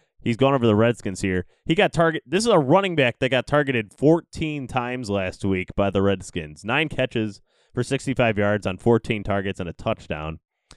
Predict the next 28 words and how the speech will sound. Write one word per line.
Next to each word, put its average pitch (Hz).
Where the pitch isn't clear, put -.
So 131
if 127
you're 160
looking 175
for 156
a 120
fantasy 151
guy 131
to 117
pick 123
up, 120
I've 113
seen 131
him 117
in 110
a 107
lot 107
of 98
my 110
leagues, 92
at 87
least, 92
still 113
available. 87
I 104
scooped -
him 85
up. 87